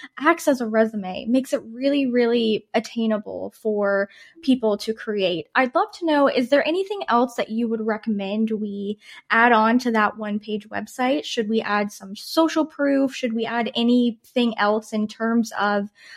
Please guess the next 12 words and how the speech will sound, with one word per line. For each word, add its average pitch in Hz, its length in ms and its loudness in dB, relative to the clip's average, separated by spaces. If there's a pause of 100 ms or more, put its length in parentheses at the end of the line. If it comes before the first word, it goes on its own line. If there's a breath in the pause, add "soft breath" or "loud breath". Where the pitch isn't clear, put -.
like, 226 180 2
call 220 260 0
to 226 180 -8
actions? 285 640 0
Do 247 80 -2
you 240 80 0
have 247 120 0
any 247 120 4
advice 220 380 0
around, 190 460 -10
around 202 240 -6
that? 208 240 -6